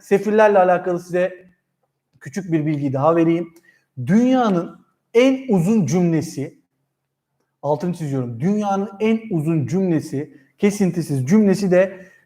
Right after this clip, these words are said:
Victor Hugo'nun Sefiller kitabında, e, yer aldı. Hemen doğru cevabımızı açıklıyorum.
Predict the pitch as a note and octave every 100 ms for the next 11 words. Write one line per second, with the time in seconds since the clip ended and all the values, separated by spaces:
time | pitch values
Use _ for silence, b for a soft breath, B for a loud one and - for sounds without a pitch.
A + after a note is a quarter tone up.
0 | B D3 G#3+ G#3 E3 G3+ E3+ E3+ F#3+ G#3+
1 | - - F3+ F3+ F3 G3 F#3+ - D3+ C#3
2 | C3 A#2+ - - _ _ _ _ _ _
3 | _ _ _ _ _ _ _ _ _ _
4 | - C#3 C3 C3 B2+ D#3+ E3+ E3+ D3+ E3
5 | E3 - _ _ _ _ _ _ _ _
6 | _ _ _ _ _ _ _ _ _ _
7 | _ _ _ _ _ _ _ _ _ _
8 | _ _ _ _ F3+ F#3 F3 F#3+ - C#3+
9 | F3 F3+ F3+ D#3+ D3 C3+ C#3+ D#3 - F3
10 | F#3 F3 F3+ - - _